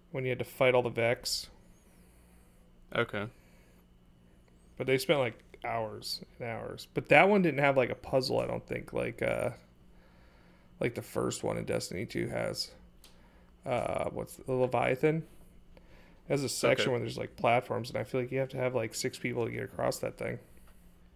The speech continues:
Speaker 1: It's weird.
Speaker 2: Well, I, I, there's parts in, like, certain raids that they kinda made it so you have to have six people now because there's, like, areas you have to guard and while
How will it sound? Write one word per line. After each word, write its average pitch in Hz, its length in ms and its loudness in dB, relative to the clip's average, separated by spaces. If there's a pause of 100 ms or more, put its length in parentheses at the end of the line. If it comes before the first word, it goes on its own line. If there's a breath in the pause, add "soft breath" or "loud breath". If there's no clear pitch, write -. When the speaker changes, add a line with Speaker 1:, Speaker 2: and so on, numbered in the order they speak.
(680 soft breath)
Speaker 1:
It's - 160 -10
weird. 123 160 -2
Speaker 2:
Well, 135 180 4
I, - 340 -2
I, 180 120 -4
there's 160 200 0
parts 208 300 4
in, 135 140 0
like, 117 260 -2
certain 131 400 -6
raids 110 320 2
that 117 140 -2
they 110 140 2
kinda 113 320 4
made 104 220 0
it 113 140 -4
so - 100 -4
you 110 180 -4
have 113 180 2
to 123 80 -2
have 120 120 -2
six - 200 -10
people 131 240 -8
now 123 180 -4
because 104 340 -6
there's, 107 300 -6
like, 107 160 -2 (640)
areas 120 480 2
you 117 100 -4
have 113 200 -2
to 110 60 -10
guard 104 440 0
and 104 160 -8
while 98 180 -4